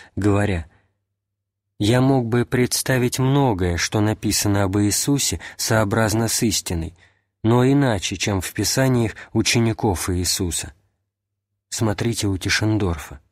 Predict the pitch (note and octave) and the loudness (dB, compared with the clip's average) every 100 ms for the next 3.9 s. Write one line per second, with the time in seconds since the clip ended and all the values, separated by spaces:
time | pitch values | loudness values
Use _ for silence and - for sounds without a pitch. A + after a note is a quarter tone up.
0 | _ _ _ _ _ _ _ _ _ _ | _ _ _ _ _ _ _ _ _ _
1 | _ _ _ _ _ _ _ _ _ _ | _ _ _ _ _ _ _ _ _ _
2 | _ _ _ - A2+ D3 C#3 D3 C#3 D3 | _ _ _ -2 2 2 2 2 2 2
3 | B2 B2+ - A#2+ A#2+ - - C3+ | 2 0 0 0 0 -2 0 -2